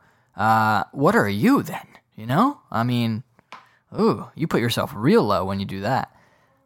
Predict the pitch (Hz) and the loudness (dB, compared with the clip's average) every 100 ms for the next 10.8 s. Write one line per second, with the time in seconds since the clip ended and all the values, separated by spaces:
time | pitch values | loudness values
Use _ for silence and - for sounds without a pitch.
0 | - 123 120 113 113 110 113 - _ _ | -6 0 2 2 0 -2 -4 -12 _ _
1 | _ - 220 202 - 311 - 113 104 113 | _ 2 2 0 0 0 2 0 0 -2
2 | 107 - - - 113 147 - 202 233 - | -4 -4 -8 -6 -4 -4 -4 -4 -2 -2
3 | 285 302 180 - - - - _ 214 220 | 0 0 -2 -8 -20 -20 -20 _ 0 4
4 | 185 180 180 185 180 - 147 180 185 170 | 4 6 6 6 4 0 -2 0 2 2
5 | 156 147 151 143 139 - 170 - - - | 0 0 0 2 0 2 2 2 -2 -6
6 | - - - 143 151 233 - - _ _ | -8 -12 -20 -4 0 0 -2 -14 _ _
7 | 175 - 226 196 226 254 240 131 214 277 | 0 2 0 -2 -4 0 0 4 4 4
8 | - - - 160 190 247 269 254 202 185 | 0 -10 -4 2 4 4 4 4 4 2
9 | 175 - - _ _ _ _ _ 208 277 | 0 -10 -20 _ _ _ _ _ 2 2
10 | 220 175 160 139 139 135 135 | 4 4 4 2 0 0 -2